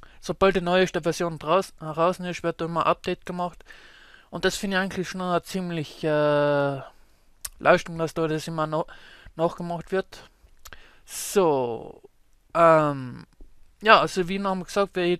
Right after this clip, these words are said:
ich nehme ja also mit, äh, Fraps auf. Natürlich tue ich es jetzt noch mit Camtasia Studio sieben Rennen. Ja, oh mein Gott, er hat Camtasia Studio sieben.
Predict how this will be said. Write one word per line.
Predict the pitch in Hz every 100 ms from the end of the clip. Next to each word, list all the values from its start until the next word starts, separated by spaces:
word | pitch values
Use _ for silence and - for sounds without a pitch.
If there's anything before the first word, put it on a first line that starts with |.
| -
ich | 175
nehme | 180 185 185
ja | 175
also | 165 165
mit, | 156 151
äh, | 151
Fraps | - 185 - 202
auf. | 202 202 - -
Natürlich | 160 147 175 165 -
tue | 170
ich | 165
es | -
jetzt | 165 -
noch | 156 156
mit | 156 147 _ - - - -
Camtasia | 160 156 165 - 147
Studio | - 165 135
sieben | - 190 190
Rennen. | 185 185 190 - - - - - -
Ja, | 165 202 170
oh | 170 180
mein | 175 160
Gott, | 160 147
er | 156
hat | 165 -
Camtasia | - 165 165 165 160
Studio | 143 170 160
sieben. | 143 - 131 127